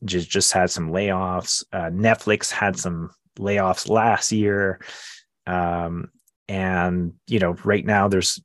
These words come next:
uh, Warner and, and Discovery have recently merged. So there's gonna be change, more changes there. There already have been some very quietly, but there's more changes coming up. So yeah, that, it's gonna be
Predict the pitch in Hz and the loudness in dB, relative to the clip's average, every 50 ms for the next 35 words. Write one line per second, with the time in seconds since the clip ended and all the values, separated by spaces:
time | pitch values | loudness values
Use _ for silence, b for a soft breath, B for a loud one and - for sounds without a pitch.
0 | _ 95 98 90 87 87 87 110 113 113 117 117 113 110 107 107 104 98 95 92 | _ -4 -2 -2 -2 -2 0 4 6 6 6 8 8 6 6 6 6 4 4 2
1 | 90 - - 98 90 - 92 - - - 127 117 117 113 104 98 87 87 95 92 | 0 -2 -4 -8 -4 -2 0 0 4 4 4 6 8 6 6 6 4 0 -4 -2
2 | 95 107 110 - 117 92 69 98 92 87 87 92 110 120 120 117 117 113 113 107 | 0 0 0 0 -2 -4 -4 -6 -6 -4 0 2 4 6 8 8 8 6 4 2
3 | 107 - - - - - _ _ - - - - 104 95 90 87 85 82 - _ | 0 -2 -4 -4 -8 -14 _ _ -10 -8 -6 -4 -2 -2 -2 -2 -4 -6 -6 _
4 | - 92 85 - - 127 139 139 120 120 110 - - 117 110 110 110 98 - 117 | -4 -2 -2 0 2 4 4 6 6 6 4 4 2 0 0 0 -2 -2 -2 0
5 | 117 123 151 175 170 - - - 113 110 101 98 95 90 - - 95 95 107 101 | 4 6 6 6 6 4 2 0 0 -2 -4 -4 -8 -8 -4 -2 -2 0 0 0
6 | 92 90 95 107 127 131 123 110 107 113 120 131 117 113 104 95 - - - - | 0 0 2 4 4 2 2 2 0 0 0 0 0 -2 -6 -6 -6 -6 -4 -2
7 | 151 139 110 98 104 104 98 104 104 120 123 - - 143 147 160 156 117 - - | -2 -2 -2 -2 -4 -6 -4 -2 -2 -2 -4 -4 0 2 4 6 6 4 2 0
8 | 95 87 87 104 - B B B B B B B B B _ _ 90 92 92 90 | -8 -12 -12 -14 -14 B B B B B B B B B _ _ -4 -4 -2 -2
9 | - 110 104 107 117 127 - - 139 135 131 123 113 - - 113 101 107 120 123 | -2 -2 2 2 2 2 2 0 -2 -2 0 -2 -2 -2 -2 -4 -2 0 0 0
10 | 117 - B B B B B B B B B B B _ - - 143 143 147 147 | -2 -2 B B B B B B B B B B B _ -2 4 6 8 8 8
11 | 151 143 - _ _ _ _ _ _ - 160 190 175 147 151 - - 170 175 160 | 6 4 2 _ _ _ _ _ _ 2 4 4 4 4 2 -2 0 -2 -4 -4
12 | - - - 190 202 208 196 180 175 170 160 127 | -2 0 2 2 2 2 0 0 -2 -2 -4 -6